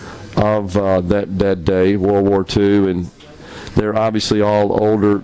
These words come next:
gentlemen and shaking his hand, and he is embracing them. <clears throat> It's just a great photo showing an American president extending the, his gratitude and, and respect,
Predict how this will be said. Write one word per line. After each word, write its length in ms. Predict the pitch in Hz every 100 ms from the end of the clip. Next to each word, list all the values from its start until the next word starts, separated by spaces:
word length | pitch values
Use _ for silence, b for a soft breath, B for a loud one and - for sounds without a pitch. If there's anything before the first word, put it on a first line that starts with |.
| 101
gentlemen 560 | 98 107 104 104 104 101
and 280 | 95 92 85 - B B B
shaking 420 | - 123 113 110
his 220 | 107 110 117
hand, 480 | 107 107 104 104
and 120 | 101 95
he 140 | 107
is 180 | 104 101
embracing 540 | 104 107 110 107 107
them. 300 | 107 107 107 -
<clears throat> 40 |
It's 280 | 196 208 -
just 200 | 208 143
a 40 |
great 300 | 113 127 117
photo 540 | - 123 117 113 113 - B B B B
showing 400 | - 131 117 117
an 60 | 113
American 440 | 110 117 117 110
president 580 | 95 131 127 113 107 104 - - B B B B B B B _ _ _ _ _ _ _ _ _ -
extending 640 | 220 - 139 143 135 127
the, 140 | 117
his 300 | 117 120 117
gratitude 800 | 95 123 131 120 107 117 117 117
and, 260 | 110 110 104
and 180 | 113 107
respect, 540 | 107 - 120 117 -